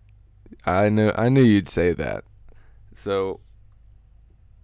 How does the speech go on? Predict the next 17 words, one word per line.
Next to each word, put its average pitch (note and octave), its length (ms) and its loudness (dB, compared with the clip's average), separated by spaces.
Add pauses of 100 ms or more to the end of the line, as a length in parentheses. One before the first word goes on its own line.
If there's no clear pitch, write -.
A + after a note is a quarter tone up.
this B2+ 200 -18
is, D3+ 160 -12
like, G#2+ 240 -6
probably F#2 320 -10
two G2+ 240 -12
or F2 80 -12
three E2+ 160 -14
weeks D2 280 -16
ago C2+ 240 -14
now. C#2+ 360 -16 (1500)
Let, C#3 160 -12
let's D#3 160 -8
call F3 220 -2
it C3+ 60 -2
a A#2 40 -2
cool A2 260 -6
month. D#2 440 -12